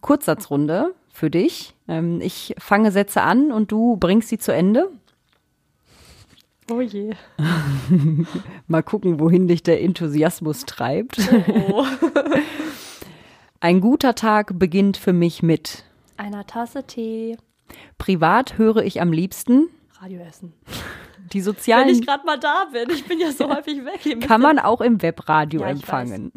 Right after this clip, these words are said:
Speaker 2: weiß. Hab ich auch, ich hab da die App.
Speaker 1: <laughs> Die sozialen Medien sind für mich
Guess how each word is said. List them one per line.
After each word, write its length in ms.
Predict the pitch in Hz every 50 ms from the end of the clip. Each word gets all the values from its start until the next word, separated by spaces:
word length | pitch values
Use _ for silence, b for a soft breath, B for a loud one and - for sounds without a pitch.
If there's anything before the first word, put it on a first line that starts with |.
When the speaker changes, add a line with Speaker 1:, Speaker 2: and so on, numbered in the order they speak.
| 220 -
Speaker 2:
weiß. 240 | 269 262 - 285 277
Hab 80 | 277
ich 160 | 320 302 240
auch, 180 | 214 196 202 -
ich 60 | -
hab 120 | 262 240 -
da 80 | 214 185
die 100 | 180 -
App. 160 | 190 - _ _
Speaker 1:
<laughs> 1500 | - 190 196 - - - - - - _ _ _ _ _ _ _ - 311 349 320 277 233 - - - - - - _ -
Die 60 | 202
sozialen 540 | 190 233 226 - - 262 247 262 285 269 247
Medien 420 | 240 247 247 208 196 165 143 143
sind 240 | 143 175 226 240 233
für 180 | - - 208
mich 480 | 160 143 131 120 - - - - - _